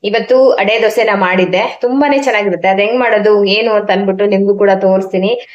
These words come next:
ಯಾವಾಗ್ಲೂ ಅಕ್ಕಿ, ಅ, ಬೆ-, ಉದ್ದಿನ ಬೇಳೆ ಹಾಕಿ ಮಾಡ್ತಾ ಇದ್ರೆ ಈ ಒಂದು ದೋಸೆನೋ ಇಡ್ಲಿನೋ ಎರಡೂ ಬರುತ್ತೆ, ಎರಡೂ ಮಾಡ್ಕೊಳ್ಬೋದು. ಇದನ್ನ ಮಾಡಿ ಟ್ರೈ ಮಾಡಿ ನೋಡಿ, ನಿಮ್ಗಂತೂ ತುಂಬಾನೇ ಇಷ್ಟ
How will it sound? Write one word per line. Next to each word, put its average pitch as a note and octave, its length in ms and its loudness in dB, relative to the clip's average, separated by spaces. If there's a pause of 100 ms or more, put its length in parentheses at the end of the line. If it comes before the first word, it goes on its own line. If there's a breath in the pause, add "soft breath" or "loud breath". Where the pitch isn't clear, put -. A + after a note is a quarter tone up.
(200 loud breath)
ಯಾವಾಗ್ಲೂ G#3 540 2
ಅಕ್ಕಿ, - 320 -2
ಅ, - 280 -4
ಬೆ-, G3+ 180 2
ಉದ್ದಿನ G3+ 300 2
ಬೇಳೆ G#3 160 0
ಹಾಕಿ G#3 240 -2
ಮಾಡ್ತಾ F#3 360 -2
ಇದ್ರೆ F3+ 260 2
ಈ A3+ 260 0
ಒಂದು A3+ 380 2
ದೋಸೆನೋ G3+ 400 2
ಇಡ್ಲಿನೋ G3 340 0
ಎರಡೂ F#3+ 280 2
ಬರುತ್ತೆ, A#3+ 320 0
ಎರಡೂ G3+ 220 2
ಮಾಡ್ಕೊಳ್ಬೋದು. F#3 680 -2 (260 loud breath)
ಇದನ್ನ D#4 240 2
ಮಾಡಿ B3 360 0
ಟ್ರೈ A#3+ 220 0
ಮಾಡಿ A3+ 280 0
ನೋಡಿ, A3 300 2
ನಿಮ್ಗಂತೂ A3+ 460 0
ತುಂಬಾನೇ B3+ 560 2
ಇಷ್ಟ C4 220 -2